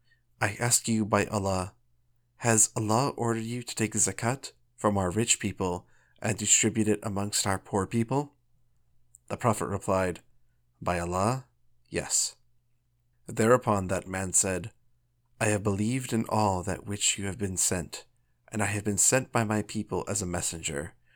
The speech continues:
and I am Dimam bin Thalaba, from the brothers of Bani Sa'd bin Bakr." Chapter sixty-four,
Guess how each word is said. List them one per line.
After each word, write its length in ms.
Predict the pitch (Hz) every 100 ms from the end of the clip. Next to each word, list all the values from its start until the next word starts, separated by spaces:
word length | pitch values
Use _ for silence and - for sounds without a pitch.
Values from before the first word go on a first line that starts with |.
| _ _ _ _ -
and 140 | 110 -
I 200 | 107 107
am 340 | 87 101 95
Dimam 560 | 98 95 98 113 131 135 - 104
bin 360 | 107 101 104 _ _
Thalaba, 640 | 101 101 95 90 - 80 - _ _ _ _ _ _
from 160 | 104 90
the 80 |
brothers 580 | 87 98 101 120 131 - -
of 260 | - 95 107
Bani 440 | 104 101 117 139 _ -
Sa'd 520 | - 110 95 92 113 -
bin 360 | 98 95 90 - -
Bakr." 320 | 87 76 - _ _ _ _
Chapter 340 | - 123 - 120
sixty-four, 720 | - 101 - 92 82 76